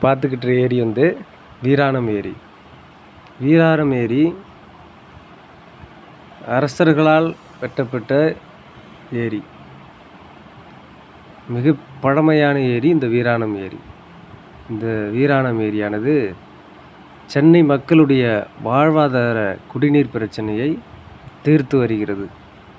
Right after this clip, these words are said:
இங்கிருந்து தான் சென்னைக்கு குடிநீர் இந்த ஏரியிலிருந்து தான் அனுப்பப்படுகிறது. இந்த ஏரி சேத்தியாத்தோப்பு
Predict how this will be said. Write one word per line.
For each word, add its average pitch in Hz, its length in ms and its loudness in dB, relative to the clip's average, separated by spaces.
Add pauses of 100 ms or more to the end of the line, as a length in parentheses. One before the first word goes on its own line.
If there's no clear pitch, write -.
(420)
இங்கிருந்து 135 500 2
தான் 160 380 2 (320)
சென்னைக்கு 160 800 2 (100)
குடிநீர் 139 580 0 (640)
இந்த 117 140 -4
ஏரியிலிருந்து 135 720 4
தான் 151 260 2
அனுப்பப்படுகிறது. 107 1000 -6 (1400)
இந்த 123 160 -4
ஏரி 165 560 4 (3250)
சேத்தியாத்தோப்பு 147 1000 2